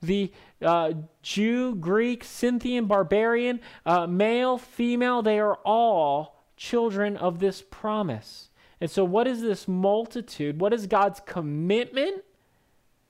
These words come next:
It, God's commitment to Abraham is that this is his steadfast love to see the sad things come untrue, come through Abraham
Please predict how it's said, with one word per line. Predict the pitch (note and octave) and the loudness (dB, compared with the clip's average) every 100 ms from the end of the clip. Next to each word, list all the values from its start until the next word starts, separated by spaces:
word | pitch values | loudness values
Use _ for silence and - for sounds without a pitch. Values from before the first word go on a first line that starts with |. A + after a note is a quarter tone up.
| _ - _ _ _ - | _ -20 _ _ _ 2
It, | A3 A3 F3 | 2 2 0
God's | A3 C#4 - | 2 0 -2
commitment | A3 G#3 C4 A#3+ A3 | -4 0 -2 -2 -4
to | G#3+ | -2
Abraham | G3+ A#3 A#3+ G#3+ A3 G#3 | 0 0 0 0 -2 -4
is | F#3+ | -2
that | G#3 G3 | -2 -2
this | A#3 A#3 | -4 -6
is | A3 - | -8 -6
his | G3+ F3 - - | -6 -6 -12 -16
steadfast | - - A#3+ C#4+ - A#3 A3+ - | -16 -2 0 0 0 -2 -2 -4
love | A3+ A#3+ A#3+ | -2 -2 -2
to | - | -10
see | F3+ - B3 C4 A#3 - - | -14 -8 -4 -4 -6 -10 -10
the | - | -4
sad | E3+ - B3 C4+ | -4 0 0 0
things | B3 G#3+ G3 | -2 -4 -4
come | - A3 G#3+ | -4 -2 0
untrue, | G#3 - - B3 B3 A#3+ - _ | -2 -6 -6 -4 -4 -6 -20 _
come | - A#3 C#4+ C#4 | -4 0 0 0
through | - G3+ F#3 | -4 0 0
Abraham | D#3+ F3+ F3 E3 D#3 D#3 D3 D3 | 2 0 0 -2 -2 -2 -2 -4